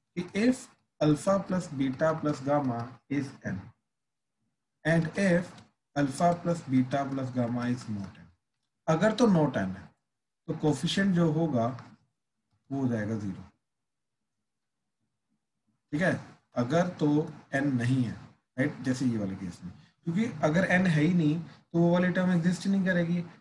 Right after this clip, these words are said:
अब अगर वो वाली term exist नहीं करेगी तो उसका जो कोएफिशिएंट है वो क्या हो जाएगा? ज़ीरो। ठीक है, सबसे पहले तो ये आ गया।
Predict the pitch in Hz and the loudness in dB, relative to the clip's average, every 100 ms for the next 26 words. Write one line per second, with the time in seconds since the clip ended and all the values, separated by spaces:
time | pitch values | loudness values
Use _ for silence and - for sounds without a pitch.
0 | _ - 147 147 202 202 202 185 190 180 | _ 0 2 4 2 2 2 2 0 2
1 | 160 170 - 156 196 190 170 151 151 151 | 2 0 2 2 4 2 0 0 0 0
2 | 160 - 160 156 170 135 127 175 160 160 | -4 -4 -4 -4 -2 -4 -2 -2 0 2
3 | 151 160 156 135 131 131 131 117 92 - | 0 0 -2 0 0 0 -4 -6 -10 -14
4 | _ _ _ - - 196 190 170 170 160 | _ _ _ -20 -8 -4 -2 -2 0 0
5 | 151 151 120 92 90 85 | 0 0 -2 -2 -8 -12